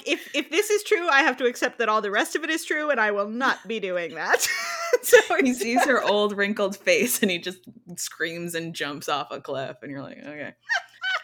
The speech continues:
Speaker 2: And then, so yeah, I also read that the initial cut of this movie was six hours long, so I wonder if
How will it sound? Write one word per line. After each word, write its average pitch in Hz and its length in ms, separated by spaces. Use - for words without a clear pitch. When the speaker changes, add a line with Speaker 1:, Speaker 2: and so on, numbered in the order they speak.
Speaker 2:
And 262 160
then, 240 400
so - 120
yeah, 240 320
I 226 160
also 339 240
read 262 220
that - 300
the 180 100
initial 175 320
cut 160 180
of 156 80
this 156 140
movie 143 240
was 156 160
six - 180
hours 151 320
long, 147 300
so 214 120
I 175 60
wonder 190 580
if 160 260